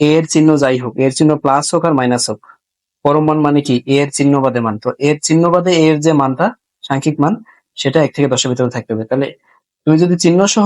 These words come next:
কল্পনা করো, এটা কিন্তু একের চেয়ে ছোট হয়ে গেছে, কিন্তু চিহ্ন বাদে যদি কল্পনা করো, এটা কিন্তু এক থেকে দশের ভেতরে আছে। চিহ্ন বাদে যদি কল্পনা করো, এটা কিন্তু এক থেকে দশের ভেতরে আছে। তাহলে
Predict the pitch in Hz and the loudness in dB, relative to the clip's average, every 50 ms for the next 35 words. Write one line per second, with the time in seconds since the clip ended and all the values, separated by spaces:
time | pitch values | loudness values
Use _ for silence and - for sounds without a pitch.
0 | 208 208 202 196 - 180 160 147 131 117 117 123 160 - - 147 139 147 151 160 | 2 0 0 -2 -2 -2 -2 -2 0 0 0 0 0 -2 -2 -2 -2 0 0 0
1 | 160 156 185 - 147 147 - 156 143 - 156 - - 175 175 165 151 123 113 110 | 0 0 0 0 0 0 -2 -4 -2 -2 -4 -2 -2 -2 -2 0 0 0 -2 -2
2 | 107 - - - _ _ _ _ _ _ _ _ _ _ _ _ _ _ - 147 | -6 -8 -10 -12 _ _ _ _ _ _ _ _ _ _ _ _ _ _ -4 -2
3 | 143 151 147 - 156 160 170 170 147 139 135 143 156 156 165 165 170 165 170 160 | -2 0 0 0 2 2 2 2 2 0 0 0 0 0 0 0 0 0 0 0
4 | 170 165 156 139 135 131 147 139 127 139 139 147 147 147 131 127 - - 143 131 | 0 0 0 0 0 0 0 0 0 2 2 2 2 0 0 -2 -4 -6 -4 -2
5 | 131 120 - 139 127 127 120 - 120 113 107 107 - 113 - - 135 135 139 127 | -2 -2 -4 -4 -4 -4 -4 -4 -4 -6 -6 -6 -10 -12 -6 -2 0 0 2 2
6 | 127 123 120 127 135 143 143 151 143 151 147 147 151 151 151 151 156 185 226 - | 0 -2 0 0 0 2 2 2 2 0 -2 -2 -2 -2 -2 -2 -2 -2 -4 -6
7 | _ _ _ _ _ _ - - 127 131 139 147 143 131 123 - - 135 131 123 | _ _ _ _ _ _ -10 -4 -2 0 2 2 2 2 0 -2 -4 -4 -2 0
8 | 123 117 - 117 117 110 120 117 113 110 107 - - - 117 - | 0 -2 -2 -2 -4 -2 -2 -2 -2 -2 -4 -6 -10 -12 -12 -8